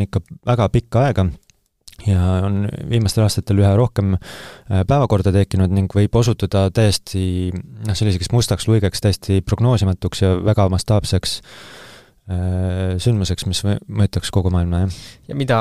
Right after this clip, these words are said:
Speaker 2: Hiina juht Xi Jinping on ka korduvalt öeldud, et Taiwan ei ole küsimus, äh, mida saab generatsioonist generatsiooni nii-öelda edasi
Speaker 1: Mhm.
Speaker 2: anda.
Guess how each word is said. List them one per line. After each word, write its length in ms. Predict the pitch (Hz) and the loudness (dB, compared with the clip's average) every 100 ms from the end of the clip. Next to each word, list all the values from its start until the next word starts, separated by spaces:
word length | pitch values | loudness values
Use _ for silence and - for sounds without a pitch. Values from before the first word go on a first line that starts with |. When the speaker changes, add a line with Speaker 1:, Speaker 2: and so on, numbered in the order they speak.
| 107 | 0
Speaker 2:
Hiina 320 | 101 113 107 101 | -2 -4 -4 -2
juht 320 | 110 - - | -6 -10 -12
Xi 640 | - - 123 117 110 101 | -4 -4 -2 -4 -6 -6
Jinping 560 | - 104 95 110 98 90 | -6 -6 -4 -4 -4 -4
on 300 | 98 95 92 - | -6 -6 -8 -6
ka 220 | 107 98 90 | -6 -4 -4
korduvalt 640 | 110 104 87 90 90 - | -4 -4 -6 -10 -10 -6
öeldud, 480 | 120 113 87 87 90 | -2 -2 -4 -10 -14
et 60 | - _ | -16 _
Taiwan 420 | 98 95 104 104 92 | -10 -8 -4 -4 -4
ei 160 | 95 95 | -4 -6
ole 400 | 104 101 87 82 _ _ - _ - | -6 -4 -6 -8 _ _ -20 _ -4
küsimus, 840 | 139 156 156 113 104 98 - - 104 | -2 0 0 0 -2 -2 -2 -2 -2
äh, 240 | 101 98 | -4 -4
mida 260 | 98 104 95 | -4 -4 -4
saab 480 | - 101 98 90 85 - - - _ _ _ _ _ - | -4 -4 -4 -6 -8 -12 -12 -18 _ _ _ _ _ -8
generatsioonist 720 | 110 107 98 - 127 107 - | -4 -2 -2 0 0 0 -4
generatsiooni 800 | 101 95 90 - - 110 95 90 85 - _ - | -8 -8 -8 -8 -4 -4 -4 -6 -8 -12 _ -14
nii-öelda 240 | 95 87 | -12 -8
edasi 300 | 101 87 92 | -4 -4 -4
Speaker 1:
Mhm. 40 | |
Speaker 2:
anda. 300 | 90 80 - | -6 -10 -12